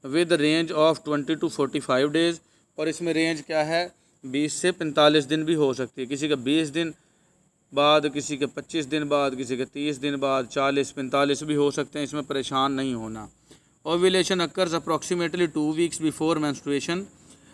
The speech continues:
यानी मेंसेस आने से दो हफ्ते पहले कम अज़ कम एग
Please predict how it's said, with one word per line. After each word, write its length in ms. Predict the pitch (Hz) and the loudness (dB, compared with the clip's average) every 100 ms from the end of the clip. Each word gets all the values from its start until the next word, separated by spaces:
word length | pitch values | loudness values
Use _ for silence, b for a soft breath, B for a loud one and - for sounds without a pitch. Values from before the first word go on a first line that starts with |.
| B _ 139 | B _ -4
यानी 240 | 156 175 | -2 0
मेंसेस 460 | 156 160 147 208 180 | 0 0 0 -2 0
आने 300 | 160 156 160 | 2 4 2
से 340 | - 170 175 - _ _ _ - | 2 0 0 -6 _ _ _ -18
दो 360 | 127 131 185 208 | -4 4 6 6
हफ्ते 360 | 160 135 165 | 4 0 -2
पहले 420 | 135 165 165 190 185 | -4 -2 0 2 2
कम 220 | 160 147 | 0 0
अज़ 140 | 127 | -2
कम 260 | 160 165 214 _ _ _ _ _ _ _ _ _ _ _ _ _ | -2 -2 -4 _ _ _ _ _ _ _ _ _ _ _ _ _
एग 360 | 160 165 165 | 4 4 4